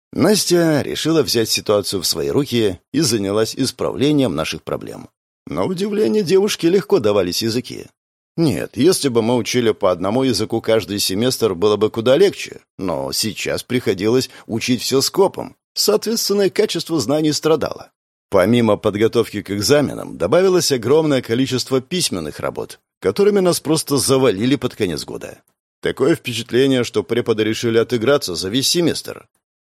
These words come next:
Уже перед началом экзаменационной недели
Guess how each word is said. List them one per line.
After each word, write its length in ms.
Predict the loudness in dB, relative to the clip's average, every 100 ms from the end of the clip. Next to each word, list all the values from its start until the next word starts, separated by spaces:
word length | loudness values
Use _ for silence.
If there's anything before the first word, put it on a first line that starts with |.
| _ -4
Уже 360 | -2 2 2
перед 320 | 2 0 0
началом 480 | -2 0 2 2 2 -2
экзаменационной 880 | -2 -2 -2 -4 -2 -2 0 -2
недели 600 | -4 -4 2 4 6 4